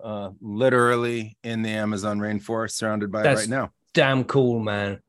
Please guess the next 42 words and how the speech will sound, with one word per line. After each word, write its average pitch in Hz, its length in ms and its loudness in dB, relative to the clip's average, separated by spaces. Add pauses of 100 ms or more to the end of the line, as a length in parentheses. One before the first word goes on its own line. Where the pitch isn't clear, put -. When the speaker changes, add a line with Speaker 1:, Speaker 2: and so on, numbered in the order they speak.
(140)
Speaker 2:
That's 123 300 -4
damn 117 280 -4
cool. 117 540 -2 (260)
You 147 80 6
know, 160 80 8
uh, 156 480 4
as 170 160 6
you 165 80 4
can - 20 -6
tell 156 160 6
by 139 120 8
the 127 80 6
name 127 220 6
of 110 40 0
the 110 80 0
show, 127 220 4
you're 113 120 2
probably 110 360 0
aware 110 340 4
that 104 180 -2
we 104 60 -4
speak - 260 0
about 101 240 0
cannabis 110 640 0
most 104 260 0
often. 98 360 -4 (380)
But 120 80 6
I, 123 260 2
Speaker 1:
Yep. 120 100 6
Speaker 2:
I 170 140 10
also 160 340 10
have 123 260 4
a 117 40 6
lot 131 240 6
of 110 160 0
interest 117 540 2
in 104 560 2
psychedelics, 113 920 2
especially 107 840 0
things 104 180 -2
like 98 160 -2
ayahuasca. 104 720 0